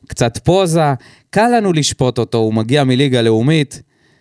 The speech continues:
אבל אם אנחנו מורידים שנייה את כל הציניות,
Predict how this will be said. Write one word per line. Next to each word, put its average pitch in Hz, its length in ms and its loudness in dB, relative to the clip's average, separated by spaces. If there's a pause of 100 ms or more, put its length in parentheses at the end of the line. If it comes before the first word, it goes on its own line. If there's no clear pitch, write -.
(720)
אבל 113 300 0
אם 165 120 2
אנחנו 131 320 0
מורידים 110 480 -2
שנייה 110 420 -2
את 98 100 -8
כל 127 400 0
הציניות, 95 1600 -4